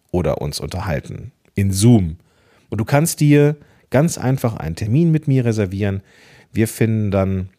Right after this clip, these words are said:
im Kal-, oder du findest im Kalender von mir einen Termin, dann treffen wir uns, wir sprechen über deinen Podcast und was die nächsten Schritte sein könnten und wir gucken,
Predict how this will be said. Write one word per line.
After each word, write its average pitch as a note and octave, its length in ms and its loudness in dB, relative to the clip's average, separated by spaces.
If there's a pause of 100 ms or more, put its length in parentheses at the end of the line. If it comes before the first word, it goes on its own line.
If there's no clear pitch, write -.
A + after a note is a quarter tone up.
(140)
im G2 160 -2
Kal-, - 180 -4
oder E2+ 160 -2
du G2+ 160 2
findest B2+ 320 2
im F2 100 -4
Kalender C#3+ 520 2 (720)
von A#2+ 260 0
mir A#2+ 460 2 (120)
einen G2 260 -6
Termin, C#3+ 580 0 (360)
dann F2+ 160 -4
treffen D#3 320 -2
wir A#2 120 0
uns, A2+ 460 -6 (200)
wir F#2 500 -2
sprechen - 460 -4
über E2 160 -4
deinen E2+ 180 -4
Podcast A2+ 720 0
und E2+ 260 -6 (400)
was - 180 -4
die F#2+ 80 -2
nächsten F2+ 340 -4
Schritte F#3 280 0
sein C3 240 4
könnten B2 440 -2 (340)
und F#3+ 240 2
wir D#3 80 0
gucken, C3+ 460 -2